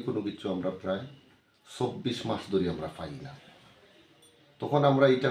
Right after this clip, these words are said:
চব্বিশ মাস ধরে পাই না, এই সুবাদে স্যারে তখন লগই এটা সচিব সাহেবের সেক্রেটারি বলছেন খাতা আনার লাগে। তখন খাতা আনার পরে স্যারে এই যে বিভিন্ন নাগরিক সনদর যে ভলিউম আছে,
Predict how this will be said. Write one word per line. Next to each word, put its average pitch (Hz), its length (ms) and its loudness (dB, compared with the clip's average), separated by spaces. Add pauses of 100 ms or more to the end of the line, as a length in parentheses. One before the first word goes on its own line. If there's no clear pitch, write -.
(100)
চব্বিশ 120 360 0 (100)
মাস 123 140 0 (120)
ধরে 123 140 2 (100)
পাই 92 160 0 (100)
না, 92 80 -2 (420)
এই 92 120 0 (1400)
সুবাদে 87 460 -2 (360)
স্যারে 90 260 -2 (100)
তখন 104 200 -6 (120)
লগই 92 240 0 (100)
এটা 104 200 -8 (100)
সচিব 87 380 -8
সাহেবের 87 360 -6
সেক্রেটারি 85 460 -4 (100)
বলছেন 98 240 -10 (100)
খাতা 90 320 -10
আনার 80 260 -6
লাগে। - 200 -18 (760)
তখন 127 200 -2 (120)
খাতা 113 320 2
আনার 123 260 2
পরে 113 160 -4 (100)
স্যারে 95 260 0 (600)
এই 87 100 -8
যে 104 60 0 (300)
বিভিন্ন 143 400 4 (760)
নাগরিক 101 380 2 (100)
সনদর 131 440 2 (120)
যে 110 80 4 (240)
ভলিউম 113 400 4 (100)
আছে, 104 260 -2